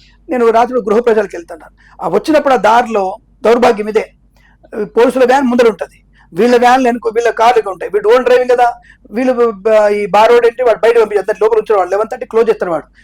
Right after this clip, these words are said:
వీళ్ళు బయట నిలబడతారు. పొట్టి పొట్టి డ్రెస్సులు, తాయిదు తూలుతూ అసభ్యమైన డ్రెస్సులు వేసుకొని అంత కనబడితే ఎవరు కారణం దానికి? వీడు కారు డ్రైవ్ చేయడు,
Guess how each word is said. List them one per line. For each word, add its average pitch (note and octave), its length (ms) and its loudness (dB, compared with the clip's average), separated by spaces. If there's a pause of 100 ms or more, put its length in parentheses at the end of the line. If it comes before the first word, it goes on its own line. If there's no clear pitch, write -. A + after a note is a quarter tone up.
(120)
వీళ్ళు A3 140 -6
బయట A#3+ 120 2
నిలబడతారు. G3+ 500 -4 (260)
పొట్టి G#3 220 -4
పొట్టి F3+ 240 -8
డ్రెస్సులు, F#3 420 -8 (220)
తాయిదు G#3+ 340 2
తూలుతూ G3 500 -10 (200)
అసభ్యమైన G#3+ 480 -2
డ్రెస్సులు G3 320 -8
వేసుకొని F3+ 440 -10 (200)
అంత G3+ 120 -4
కనబడితే G#3+ 360 -4
ఎవరు B3 140 0
కారణం A#3 320 -2
దానికి? F#3+ 500 -8 (360)
వీడు A3 120 -2
కారు C4+ 240 2
డ్రైవ్ C4+ 220 2
చేయడు, C4+ 360 2